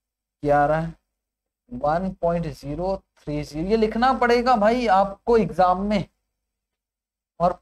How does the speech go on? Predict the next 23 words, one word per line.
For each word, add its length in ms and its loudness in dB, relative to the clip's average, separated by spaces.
पॉइंट 340 0
ज़ीरो 520 -2
फ़ोर 420 2
पर 280 0
जो 180 0
value 540 0
आ 260 -4
रही 240 -12
है, 220 -8
वो 80 0
आ 300 0
रही 240 -6
है 280 -10
वन 280 -4
पॉइंट 260 -4
ज़ीरो 460 -6
फ़ोर 240 -4
ज़ीरो 360 -10
एट। 300 -12
तो 60 -2
मुझे 480 -4
क्या 220 -2
चाहिए? 400 -16